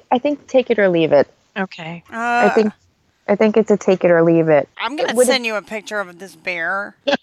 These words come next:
Speaker 3: and you
Speaker 1: I,
Speaker 3: just
Speaker 1: I
Speaker 3: gotta
Speaker 1: wish,
Speaker 3: tell
Speaker 1: I
Speaker 3: me.
Speaker 1: wish we could, I wish we could renovate it. I wish we could, you know,
Speaker 2: Wait a
Speaker 1: keep the,
Speaker 2: minute, you
Speaker 1: keep the
Speaker 2: can't
Speaker 1: same
Speaker 2: make them modern.
Speaker 3: Uh-uh.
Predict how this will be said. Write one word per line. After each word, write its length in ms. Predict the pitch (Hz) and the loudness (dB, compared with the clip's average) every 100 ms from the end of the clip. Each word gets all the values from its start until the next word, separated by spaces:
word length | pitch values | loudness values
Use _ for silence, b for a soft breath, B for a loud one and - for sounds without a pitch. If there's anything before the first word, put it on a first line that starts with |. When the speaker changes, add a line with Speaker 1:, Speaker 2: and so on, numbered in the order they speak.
| _ | _
Speaker 3:
and 200 | 233 226 | -12 -8
you 100 | 240 | -2
Speaker 1:
I, 40 | 302 | 0
Speaker 3:
just 120 | 320 294 | 0 0
Speaker 1:
I 80 | |
Speaker 3:
gotta 200 | 302 240 | 0 0
Speaker 1:
wish, 100 | 466 | 0
Speaker 3:
tell 160 | - 381 | -2 -2
Speaker 1:
I 80 | - | -2
Speaker 3:
me. 140 | - | -4
Speaker 1:
wish 160 | 440 - | -8 -12
we 100 | 370 | -12
could, 280 | 392 330 - | -8 -8 -6
I 120 | 240 247 | -6 -4
wish 400 | 226 262 277 262 | -2 -4 -4 -12
we 100 | 247 | -14
could 800 | - 226 208 208 202 196 190 - _ _ - | -12 -8 -6 -2 -2 -2 -4 -10 _ _ -16
renovate 580 | 175 196 277 285 170 156 | -2 0 0 0 0 2
it. 200 | 165 220 _ _ _ - | 0 -2 _ _ _ -6
I 180 | 180 175 | -6 -6
wish 240 | 185 196 202 | -6 -4 -4
we 120 | 190 | -6
could, 400 | - 175 170 170 - _ _ _ _ _ | -2 0 -2 -4 -16 _ _ _ _ _
you 140 | - 180 | -4 -2
know, 140 | 160 | 0
Speaker 2:
Wait 220 | 339 359 | 2 4
a 40 | 381 | 4
Speaker 1:
keep 80 | 339 | 2
the, 40 | |
Speaker 2:
minute, 220 | 285 - | 2 2
you 60 | 320 | 0
Speaker 1:
keep 100 | 285 | 0
the 60 | 370 | 0
Speaker 2:
can't 120 | 359 | 0
Speaker 1:
same 80 | 247 | 0
Speaker 2:
make 180 | 311 - | -2 0
them 300 | 311 285 254 | -2 -2 -4
modern. 840 | 226 208 254 302 233 233 254 302 311 | 0 4 4 4 2 2 0 -4 -14
Speaker 3:
Uh-uh. 600 | - 330 320 294 359 | -2 2 4 4 4